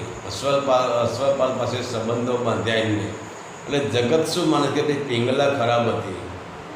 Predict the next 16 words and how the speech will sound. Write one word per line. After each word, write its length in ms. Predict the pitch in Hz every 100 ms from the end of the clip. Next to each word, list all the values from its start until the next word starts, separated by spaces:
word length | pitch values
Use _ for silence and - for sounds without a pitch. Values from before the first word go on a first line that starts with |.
| -
પિંગલા 360 | 117 127 135 139
વેશ્યાવૃત્તિની 920 | 113 113 110 147 147 135 123 127 120
હતી, 320 | 117 104 95 - - - - - - -
પણ 140 | 113
પિંગલા 520 | 117 127 139 143 147
ગુણિકા 440 | 143 117 131 143 143
નથી, 580 | 143 139 143 151 147 - -
પિંગલા 340 | 117 131 131
વેશ્યાવૃત્તિની 960 | 120 110 107 127 127 - 110 110 135 139
નથી. 500 | 135 - 143 143 - - - - - - -
પરંતુ 380 | 147 147 151 151
પિંગલાના 520 | 143 139 151 180 185
અંદર 580 | 175 151 147 147 156 151 - 131
શરીર 420 | 143 170 180 175
પિંગલાનું 520 | 151 151 151 147 131
હતું, 380 | - - -